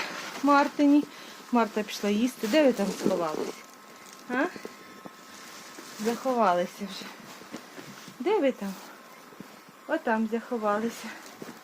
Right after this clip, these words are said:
Хлоп, хлопці. П'ють з пляшечки, дуже добре. І маму п'ють, і з пляшки. Так якось швидко їх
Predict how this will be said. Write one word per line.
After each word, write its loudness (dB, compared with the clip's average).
Хлоп, 2
хлопці. -4
П'ють 2
з -18
пляшечки, 0
дуже -4
добре. -2
І -2
маму 2
п'ють, -10
і -12
з -18
пляшки. -4
Так -2
якось -6
швидко -4
їх -4